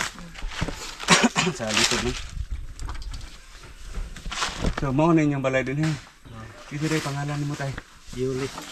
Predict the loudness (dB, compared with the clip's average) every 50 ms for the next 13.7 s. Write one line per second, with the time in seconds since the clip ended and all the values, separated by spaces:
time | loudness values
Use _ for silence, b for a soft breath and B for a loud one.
0 | -14 -12 -8 -4 -2 0 0 0 0 -2 -6 -8 -14 -18 -14 -12 -10 -8 -10 -10
1 | -10 -10 -12 -12 -12 -16 -16 -16 -16 -16 -16 -10 -4 -2 0 2 2 0 0 -2
2 | -2 -4 -4 -4 -4 -6 -6 -8 -10 -14 -16 -12 -8 -6 -6 -4 -2 -2 -2 -2
3 | 0 0 0 0 0 0 0 0 0 0 0 0 2 2 2 2 0 -2 -8 -14
4 | -14 -16 -16 -16 -14 -14 -12 -12 -14 -14 -18 -14 -8 -4 -2 0 2 2 2 2
5 | 0 0 2 2 2 2 2 2 0 0 0 0 0 0 0 0 0 0 2 2
6 | 2 2 2 0 -2 -2 -4 -8 -12 -16 -16 -14 -10 -8 -8 -8 -8 -8 -10 -10
7 | -12 -12 -12 -12 -12 -12 -14 -16 -16 -16 -16 -14 -12 -12 -10 -10 -10 -12 -14 -14
8 | -10 -4 -2 -2 -2 -2 -6 -10 -14 -18 -18 -20 -18 -16 -14 -12 -8 -8 -8 -6
9 | -6 -8 -8 -8 -10 -10 -8 -8 -6 -6 -6 -8 -8 -10 -12 -14 -14 -12 -12 -10
10 | -10 -8 -8 -8 -8 -6 -6 -8 -8 -8 -8 -8 -8 -8 -10 -10 -10 -10 -8 -10
11 | -10 -12 -14 -16 -18 -20 -20 -18 -16 -16 -16 -16 -16 -18 -18 -18 -18 -18 -18 -14
12 | -10 -6 -6 -4 -4 -4 -6 -8 -10 -16 -20 -20 -18 -16 -16 -14 -14 -14 -16 -16
13 | -18 -20 -20 -18 -18 -18 -18 -16 -14 -4 0 2 2